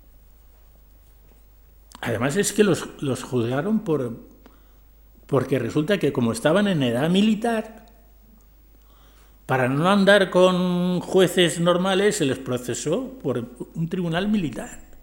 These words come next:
que como sabéis son mucho más expeditivos y mucho más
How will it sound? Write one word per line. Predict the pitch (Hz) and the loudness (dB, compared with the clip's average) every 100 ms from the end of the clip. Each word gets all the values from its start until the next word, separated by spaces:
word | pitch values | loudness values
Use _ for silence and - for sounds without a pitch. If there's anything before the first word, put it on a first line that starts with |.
| - - - - - - - - - - | -20 -20 -20 -20 -20 -20 -20 -20 -20 -20
que | - 107 | -14 -10
como | 110 107 | -10 -8
sabéis | 113 120 147 | -4 -4 -4
son | 123 117 | -4 -4
mucho | 120 127 | -4 -2
más | 131 123 | -4 -4
expeditivos | 120 - 139 139 139 147 143 160 | -6 -6 -4 -4 -4 -4 -4 -4
y | 151 | -8
mucho | 110 113 110 | -10 -10 -12
más | 110 113 110 | -12 -12 -16